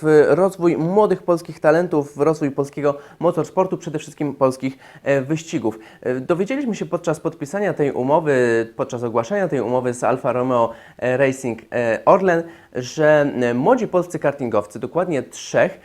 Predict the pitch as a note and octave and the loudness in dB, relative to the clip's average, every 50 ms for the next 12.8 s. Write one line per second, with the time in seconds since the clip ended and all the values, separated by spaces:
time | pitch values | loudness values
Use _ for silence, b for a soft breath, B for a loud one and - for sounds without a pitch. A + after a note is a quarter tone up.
0 | B B B B - B2 A#2+ A#2 A#2+ - - E3+ G3+ A#3 A#3+ G#3+ A3 G3 F3+ F3 | B B B B -6 -6 -6 -6 -6 -4 0 0 2 2 0 0 2 2 2 4
1 | E3 D#3 D3+ C#3+ A2 A#2 B2 B2 D#3 D3 - G#3+ A3+ F#3 C#3 C3+ F3+ F#3+ G3 - | 2 2 0 0 -2 -4 -4 -6 -6 -4 -2 -2 -2 -2 -2 -2 -2 -4 -2 -4
2 | F3+ - - C#3+ - - - - - E3 D#3+ E3 D3+ - B B B B B C3+ | -6 -4 -6 -6 -6 -8 -20 -18 -14 -6 0 0 0 0 B B B B B -4
3 | E3+ F#3 - F#3 F3+ - F3 D#3 D3+ - D3 D3+ G#3 A3+ A3 F#3 E3 E3 E3 D#3+ | -4 -2 -2 -4 0 2 2 2 4 2 2 2 2 2 2 2 0 0 0 -2
4 | D3+ - - - F3 F3 E3 E3+ - - F3 F#3+ F#3 G3 G3 F#3 F3 F3 G3 A3 | -2 -2 0 0 0 0 0 0 4 4 4 4 2 -2 -2 0 0 0 0 2
5 | G#3+ F#3+ E3+ D#3+ F3+ D#3 D#3 - - - C#3+ C#3 - D#3 - - - G#3+ B3 C4 | 2 2 2 0 -4 -8 -8 -8 -6 -8 -8 -4 -6 -6 -4 0 4 4 6 4
6 | B3+ B3+ G#3+ D#3 C#3+ B B B B B - F3+ F3 F3+ - - - D3+ - D#3+ | 4 2 -4 -6 -8 B B B B B -6 -6 -4 -4 -4 -4 -4 -2 -2 -2
7 | C#3+ D#3 D#3 D#3 D3 C#3 C#3 C3 D3 C#3 C#3 - - D3 C#3+ C#3+ D#3+ C3+ - B2 | -2 -2 0 0 0 0 -2 -2 -2 -4 -4 -2 -4 -4 -2 -2 -4 -4 -4 -4
8 | B2 D3 C3+ C3 B2 B2 D3+ D3+ D#3 C#3+ A#2+ A2+ - - B2 A#2 B2 C3+ C3 B2 | 0 0 0 2 2 4 4 6 8 8 6 4 2 -2 -10 -6 -4 0 2 2
9 | A#2 G2 - A#2+ B2+ B2+ B2+ - D3 C#3+ D3 C#3 C3+ C3 C3+ B B B B B | 2 2 0 2 0 0 0 0 -2 -2 -2 -2 -6 -6 -8 B B B B B
10 | B - B2+ B2+ B2 B2 B2 - - D3 C3+ C3 - - - C#3+ C3+ C#3 D3 E3+ | B -2 0 0 0 -2 -4 -4 -2 0 0 -2 -4 -4 -2 0 0 0 0 0
11 | F#3+ F#3+ F#3 - F#3 E3+ - - C#3 C3+ C3 D3 D3 D#3 E3 C#3+ C3+ D3+ D3 D3+ | 0 0 0 0 0 0 0 0 -2 2 2 2 2 2 0 0 0 2 0 0
12 | D3+ D3 C#3 - C#3+ C3+ C#3 B2+ C3 B2 - - D3+ D3 D3 C#3+ | 0 -2 -4 -4 -4 -4 -4 -6 -8 -8 -2 2 2 4 2 2